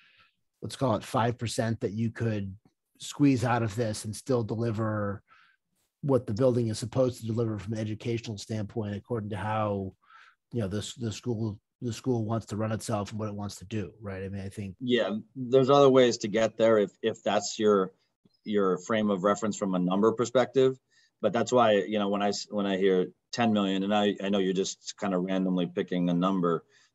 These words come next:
Speaker 2: um, you know, that, that just goes beyond our capability to do that. Um, so, but I think J-, Jim gave you, you know, a fairly reasonable,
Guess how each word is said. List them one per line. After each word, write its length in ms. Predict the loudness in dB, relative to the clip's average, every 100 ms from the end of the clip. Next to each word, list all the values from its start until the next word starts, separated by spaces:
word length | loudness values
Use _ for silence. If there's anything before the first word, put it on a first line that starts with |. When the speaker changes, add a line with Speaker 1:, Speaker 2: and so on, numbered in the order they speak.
| -8
Speaker 2:
um, 440 | -4 -2 -2 -6 -6
you 100 | -4
know, 120 | -2
that, 280 | -2 -2 0
that 200 | 0 2
just 200 | 0 2
goes 340 | 2 2 0 -4 -6
beyond 580 | -2 0 2 2 0 -4 -10 -6
our 180 | -4 -2
capability 760 | 0 2 0 0 0 0 -2
to 100 | -4
do 220 | -4 -4
that. 280 | -2 -4 -8 _ _ _ _ _
Um, 500 | -8 -6 -6 -8 -10 -16 _ _ _
so, 300 | -6 -4 -4
but 260 | -4 -4 -2
I 100 | 0
think 200 | 0 0
J-, 180 | -6 -6 -6
Jim 240 | 0 2 2
gave 240 | 2 2
you, 300 | 0 0 -2
you 140 | -2 0
know, 300 | 0 -2 -4 -8
a 60 | -8
fairly 360 | 0 0 2
reasonable, 720 | 0 0 0 -2 0 -2 -4